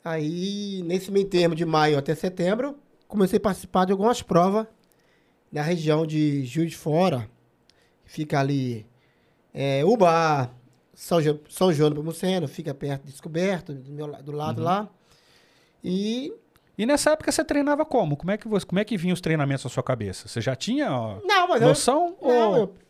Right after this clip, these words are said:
Speaker 2: só saía pra correr?
Speaker 1: Saía pra correr e pronto, né? Aí, no mesmo ano, já arrumei um treinador lá de
Speaker 2: Hum.
Speaker 1: Juiz de Fora. Comecei a participar do ranking de corrida de Juiz de Fora. Esse ranking, ele dura até hoje.
Speaker 2: É mesmo?
Speaker 1: Esse ranking, ele começou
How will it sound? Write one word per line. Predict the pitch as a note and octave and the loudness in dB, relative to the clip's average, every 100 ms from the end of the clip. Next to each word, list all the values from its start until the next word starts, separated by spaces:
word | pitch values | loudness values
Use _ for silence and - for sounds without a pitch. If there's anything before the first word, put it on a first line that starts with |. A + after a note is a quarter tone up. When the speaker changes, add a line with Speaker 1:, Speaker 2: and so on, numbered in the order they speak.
| _ _ _ | _ _ _
Speaker 2:
só | - D3 | 0 2
saía | - C4 | 2 0
pra | A#3 | 2
correr? | D3+ A2+ | 0 0
Speaker 1:
Saía | B3+ C4 | 0 0
pra | C4+ C#4+ | 0 0
correr | C4 A3 | 2 2
e | - | 2
pronto, | C4+ C4 B3+ | 0 0 -2
né? | A3+ C4+ - _ _ _ _ _ _ _ | -4 -4 -10 _ _ _ _ _ _ _
Aí, | F3 F3 G3+ G3+ F#3+ | -8 -6 -6 -4 -2
no | F3+ | 4
mesmo | G#3 C#4 G#3+ | 4 4 2
ano, | B3+ G#3+ | 0 -2
já | F#3+ | -2
arrumei | F#3 E3+ F3 E3 C#3 - _ _ _ _ _ _ _ _ _ _ | -2 0 0 0 -2 -10 _ _ _ _ _ _ _ _ _ _
um | D#3 | -6
treinador | D3 D3+ D3+ C#3+ F#3+ A#3+ - _ _ | 0 2 2 2 2 2 -2 _ _
lá | C3+ | -2
de | C#3 | -2
Speaker 2:
Hum. | |
Speaker 1:
Juiz | C#3+ C#3+ | -4 -6
de | |
Fora. | - E3 G#3 A3 - _ | -8 -4 -2 -4 -8 _
Comecei | F3 E3+ | -8 -6
a | F#3+ | -6
participar | F3+ - F3+ | -6 -4 -2
do | F3+ | 0
ranking | C#3+ G3+ G3+ | 0 -2 -4
de | F#3 | -10
corrida | D#3+ E3 E3+ | -6 -6 -6
de | |
Juiz | D#3+ G3 | -8 -8
de | F3+ | -4
Fora. | E3 D3 A#2 - _ _ _ _ _ | 0 0 -2 -12 _ _ _ _ _
Esse | D#3+ F#3+ | -6 0
ranking, | E3 G3 A3 | 2 2 0
ele | F#3 | -4
dura | F#3 G#3+ | -2 0
até | G#3+ C4+ | 2 4
hoje. | F3+ D3 A#2 B2+ _ D#3+ | 4 2 -2 -14 _ -12
Speaker 2:
É | |
mesmo? | C#3 C3 A#2+ F#2+ | -8 -8 -8 -6
Speaker 1:
Esse | D#3 D3+ F3 | -6 -2 -2
ranking, | F#3 A3 | -2 -2
ele | A3+ G3 | -4 -6
começou | G3+ G3+ F3+ - A3+ A#3 A#3 A3+ A3+ | -4 -6 -6 -4 0 2 2 0 -2